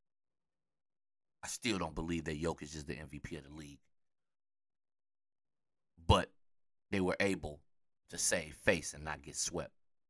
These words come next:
They're losing this series. And the reason they're losing this series is for the reason that I said before. They don't have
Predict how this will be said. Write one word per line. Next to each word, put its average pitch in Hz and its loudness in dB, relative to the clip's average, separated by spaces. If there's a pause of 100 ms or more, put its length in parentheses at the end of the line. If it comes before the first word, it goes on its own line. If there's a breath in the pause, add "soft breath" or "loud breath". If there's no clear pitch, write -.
(120)
They're 170 0
losing 107 4
this 69 -8
series. 65 -12 (1200)
And 110 2
the 98 0
reason 107 4
they're 90 2
losing 92 4
this 73 -8
series 71 -8 (920)
is - -6
for - -8
the 87 -2
reason 92 2
that 78 -2
I 76 -4
said 73 -4
before. 71 -6 (840)
They 107 8
don't 110 8 (300)
have 85 6